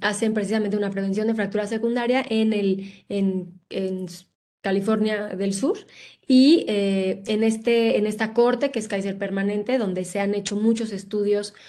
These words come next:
sobre, eh, la implementación de este modelo de atención, con resultados bien interesantes que también nos pueden consultar, del dos mil once y posteriores, claramente, ¿no?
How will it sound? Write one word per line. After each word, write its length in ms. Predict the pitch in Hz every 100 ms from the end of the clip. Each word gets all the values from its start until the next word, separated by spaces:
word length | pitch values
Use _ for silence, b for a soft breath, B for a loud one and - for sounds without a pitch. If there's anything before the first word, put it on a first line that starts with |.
| B
sobre, 840 | - - 208 196 196 214 220 196 190
eh, 40 |
la 140 | 185 190
implementación 720 | 196 196 190 185 196 190 214
de 80 | 196
este 140 | 196
modelo 240 | 196 190 190
de 40 |
atención, 520 | 196 208 220 226 220 B B
con 160 | - 202
resultados 460 | 202 - 202 202 196
bien 140 | 202
interesantes 580 | 190 190 180 180 185 -
que 80 | -
también 280 | 190 185
nos 100 | 180
pueden 240 | 175 202 190
consultar, 500 | 202 202 254 262 185
del 160 | 196
dos 160 | 190 185
mil 160 | 226 277
once 200 | 330 175
y 40 |
posteriores, 640 | 170 175 202 220 190 -
claramente, 580 | 196 190 208 208 190 196
¿no? 160 | 214